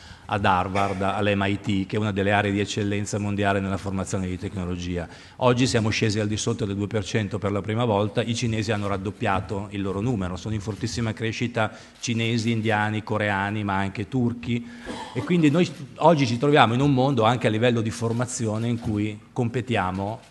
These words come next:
con paesi che un tempo proprio in questo ambito non esistevano. Noi oggi qui abbiamo tutti gli ingredienti per capire dal lato delle aziende che cosa,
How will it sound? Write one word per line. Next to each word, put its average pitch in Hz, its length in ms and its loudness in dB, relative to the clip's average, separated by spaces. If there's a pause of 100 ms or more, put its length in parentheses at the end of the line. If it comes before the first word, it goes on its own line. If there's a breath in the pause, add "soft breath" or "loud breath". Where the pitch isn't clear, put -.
con 113 160 -2
paesi 110 360 2
che 104 240 -4
un 117 160 -2
tempo 107 320 -2
proprio 98 440 0
in 104 120 0
questo 113 300 2
ambito 95 500 0
non 101 180 2
esistevano. 85 680 -2 (320 loud breath)
Noi 139 140 2
oggi 147 220 2
qui 151 120 -4
abbiamo 120 320 0
tutti 143 260 -6
gli 123 60 -2
ingredienti 120 560 -2
per 110 160 -4
capire 107 500 -4 (380 loud breath)
dal 104 180 4
lato 120 260 6
delle 107 180 2
aziende 107 580 2
che 104 140 -6
cosa, 101 640 0